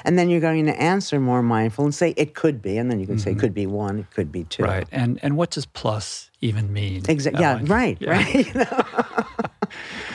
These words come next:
Speaker 2: Um, it's simultaneously humbling, but also confronting. Uh, and as, you know, a scientist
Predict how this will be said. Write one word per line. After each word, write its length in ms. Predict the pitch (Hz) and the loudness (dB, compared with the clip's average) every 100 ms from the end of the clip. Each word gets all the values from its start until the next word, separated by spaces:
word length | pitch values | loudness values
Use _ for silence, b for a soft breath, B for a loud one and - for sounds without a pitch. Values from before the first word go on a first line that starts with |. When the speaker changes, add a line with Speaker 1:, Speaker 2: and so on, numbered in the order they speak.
| B B B | B B B
Speaker 2:
Um, 340 | - 170 160 160 | 2 4 2 -2
it's 180 | - 175 | -2 -2
simultaneously 1300 | - 208 226 208 - 180 180 165 - 156 139 131 143 - - | 2 2 4 2 2 2 2 2 2 4 4 2 -2 -8 -4
humbling, 720 | 147 151 170 196 214 208 196 | 0 2 2 2 2 0 -2
but 140 | - 139 | 0 2
also 480 | 135 123 139 127 110 | 2 0 2 2 0
confronting. 920 | - 117 - 123 120 120 113 - 139 - | -2 -4 -2 -2 -2 -4 -4 -8 -12 -6
Uh, 320 | - 123 120 - | 0 2 2 0
and 220 | 131 131 | 0 2
as, 480 | 127 127 117 - - | 2 0 -2 -6 -10
you 460 | 135 - 69 - 143 | -10 -8 -6 -2 0
know, 180 | 127 - | 0 -2
a 80 | 131 | -2
scientist 720 | - 135 135 135 117 - | 0 2 0 -2 -4 -6